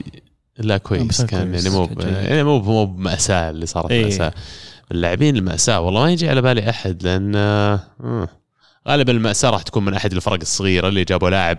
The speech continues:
Speaker 1: قيمته خمسطعش مليون ولا عشرين مليون
Speaker 3: <laughs>
Speaker 1: يعتبر هذا أعلى صفقة يقدرون يجيبونها وزبل ما لعب كويس.
Speaker 3: أولير يمكن حق، آه، هو الفرنسي.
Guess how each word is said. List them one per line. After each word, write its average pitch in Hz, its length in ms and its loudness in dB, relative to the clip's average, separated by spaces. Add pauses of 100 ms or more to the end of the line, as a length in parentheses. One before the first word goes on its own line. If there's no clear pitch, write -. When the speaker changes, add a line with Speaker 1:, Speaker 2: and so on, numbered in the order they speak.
(100)
Speaker 1:
قيمته 87 220 -4
خمسطعش 92 560 -2
مليون 95 220 2
ولا 87 200 0
عشرين 143 300 2
مليون 95 300 0
Speaker 3:
<laughs> 98 80 2
Speaker 1:
يعتبر 92 320 -2
هذا 98 260 0
أعلى 95 280 0
صفقة 101 280 -2
يقدرون 92 260 0
يجيبونها 92 400 0
وزبل 87 420 -2
ما 85 60 -4
لعب 78 200 -4
كويس. 90 420 -4 (480)
Speaker 3:
أولير 127 340 0
يمكن 95 340 -6
حق، - 120 -8 (220)
آه، 95 500 -6
هو 101 440 -6
الفرنسي. 101 540 -4